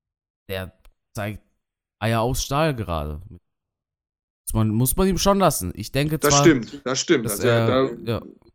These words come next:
Speaker 2: er kneift nicht, er geht da frontal rein und ja, ähm, also da müssen wir auch immer wieder was Positives über ihn sagen. Ist
Speaker 1: Ja.
Speaker 2: schon krass.
Speaker 1: Das hätte kaum einer gemacht, der in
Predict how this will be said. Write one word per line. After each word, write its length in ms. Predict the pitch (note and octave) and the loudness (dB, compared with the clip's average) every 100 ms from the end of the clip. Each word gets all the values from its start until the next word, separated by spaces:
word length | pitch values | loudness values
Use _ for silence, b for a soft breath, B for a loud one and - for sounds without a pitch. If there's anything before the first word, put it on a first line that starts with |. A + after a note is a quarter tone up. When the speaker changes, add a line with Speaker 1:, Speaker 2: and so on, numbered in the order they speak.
| - _ | -20 _
Speaker 2:
er 100 | - | -8
kneift 400 | - A#2 B2+ - | -4 2 2 4
nicht, 300 | G3 G#3+ - | 4 4 2
er 160 | D#3 C3 | 2 2
geht 300 | - C#3 C3 | 2 0 2
da 180 | C3 A#2+ | 0 0
frontal 520 | - B2 A2 A#2+ A#2 | -2 -4 0 0 2
rein 340 | G2 G2+ C#3 | 0 0 2
und 240 | E3+ D3+ C#3+ B B B B B B _ _ _ _ _ _ _ _ | 2 0 -2 B B B B B B _ _ _ _ _ _ _ _
ja, 360 | A#2+ B2 F#3 C3 B B - | -2 4 4 2 B B -8
ähm, 520 | B2+ A2+ A2 G#2+ F#2+ _ - - | -6 -6 -10 -14 -18 _ -20 -10
also 220 | A#2 A2+ | -8 -6
da 260 | A#2 A2 B2 | -2 0 0
müssen 260 | C#3 C#3 | -2 2
wir 200 | C#3+ C#3 | 4 4
auch 140 | B2+ C3+ | 0 -2
immer 260 | C#3 D3 | -2 0
wieder 200 | D3+ D#3 | 2 4
was 160 | D3+ - | 4 4
Positives 500 | E3 F#3+ F3 C3 A2+ | 4 4 2 -4 -4
über 200 | A#2 A2+ | -6 -6
ihn 120 | A2 | -6
sagen. 400 | G#2+ F#2+ F#2+ F#2 _ _ _ | -6 -6 -8 -14 _ _ _
Ist 100 | - | -8
Speaker 1:
Ja. 60 | - | -6
Speaker 2:
schon 240 | C3 C3 | -4 -6
krass. 440 | C3 D3 D3 - - _ _ _ | -6 -6 -4 -8 -12 _ _ _
Speaker 1:
Das 420 | G#2+ - - - | -8 -6 -6 -6
hätte 240 | A#2+ A#2 - | -8 -8 -4
kaum 260 | C#3 C#3 B2+ | 2 2 4
einer 240 | B2 B2 | 0 0
gemacht, 380 | A#2+ A#2 F2+ - | 0 -2 -2 -6
der 180 | F2+ | -4
in 80 | F2+ | -4